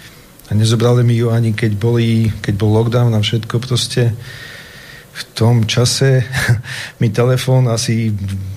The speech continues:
v deviatom mesiaci covidového roku napísal, že som precestoval okolo Zeme gule, takže ja som cestoval vtedy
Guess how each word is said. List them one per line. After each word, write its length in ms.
v 400
deviatom 400
mesiaci 480
covidového 640
roku 160
napísal, 400
že 80
som 160
precestoval 880
okolo 320
Zeme 320
gule, 240
takže 320
ja 160
som 160
cestoval 480
vtedy 480